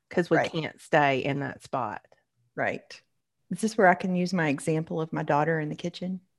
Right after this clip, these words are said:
Speaker 1: Yeah.
Speaker 2: <laughs> I think I actually touched on this somewhere.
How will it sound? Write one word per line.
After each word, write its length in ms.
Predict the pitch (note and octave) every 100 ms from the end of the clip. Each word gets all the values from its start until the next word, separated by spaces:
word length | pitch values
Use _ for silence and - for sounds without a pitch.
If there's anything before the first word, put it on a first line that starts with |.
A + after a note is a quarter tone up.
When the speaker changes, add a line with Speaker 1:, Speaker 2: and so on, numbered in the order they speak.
| _
Speaker 1:
Yeah. 500 | G3+ D#3 C4+ F4+ E3 F3
Speaker 2:
<laughs> 0 | - D4 D4+ G4+ G#4 G#4+ A4+ - _ B4+ A#4+ C5 - C5 - - A#4+ - -
I 40 |
think 300 | C4 G#4 C#5
I 120 | F#4
actually 300 | G#3+ G#3+ A3+
touched 340 | G3+ A3+ A3 -
on 120 | F3+
this 140 | D3+ -
somewhere. 640 | - F#3 E3 C#3 C#3+ -